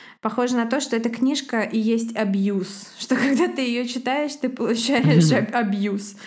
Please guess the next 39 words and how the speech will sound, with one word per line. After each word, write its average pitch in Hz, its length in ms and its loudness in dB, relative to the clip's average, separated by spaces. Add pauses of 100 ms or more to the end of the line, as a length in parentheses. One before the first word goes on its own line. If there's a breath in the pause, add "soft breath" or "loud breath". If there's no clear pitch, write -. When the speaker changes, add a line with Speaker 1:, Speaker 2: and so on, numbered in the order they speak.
(260 loud breath)
Speaker 1:
В 233 40 -2
общем, 269 300 0
да, 240 160 0
примерно 226 400 0
такое 233 320 -2
ощущение 220 560 -2
и - 20 0
было. 208 360 -2 (240)
Speaker 2:
Дочь 143 360 0
Мишель, 147 500 -2 (120)
Ники, 117 540 -2 (140)
не 120 140 0
может 135 280 0
вспомнить 113 420 -4
точно, 120 500 -4
с - 80 -10
какого 117 320 -2
момента 113 400 -2
начались 107 380 -4
пытки. 101 460 -4 (240)
Они 113 160 0
просто 156 260 0
были 123 160 0
частью 117 460 -2
её 107 80 0
жизни. 104 480 -4 (200)
Такой 175 240 0
была 147 240 2
любовь 123 340 -2
её 110 80 0
матери. 104 640 -4
Чтобы 113 260 -4
получить 123 400 -4
ласку, 117 560 -4
сначала 127 540 0
нужно 120 260 -2
было 110 160 -2
испытать 110 420 -4
боль. 101 300 -2